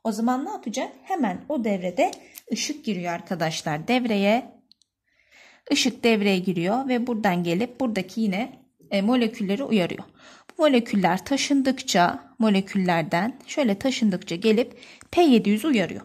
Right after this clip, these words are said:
P yedi yüz uyarılınca hemen bakın kırmızıyla göstereyim. Bunun farklı elektron olduğunu açıklamak için.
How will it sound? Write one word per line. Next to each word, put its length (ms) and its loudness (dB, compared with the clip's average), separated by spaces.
P 120 -4
yedi 380 2
yüz 240 -2
uyarılınca 720 2
hemen 340 2
bakın 240 -4
kırmızıyla 500 -2
göstereyim. 580 -4
Bunun 280 0
farklı 460 -4
elektron 460 -2
olduğunu 680 -4
açıklamak 540 -8
için. 420 -10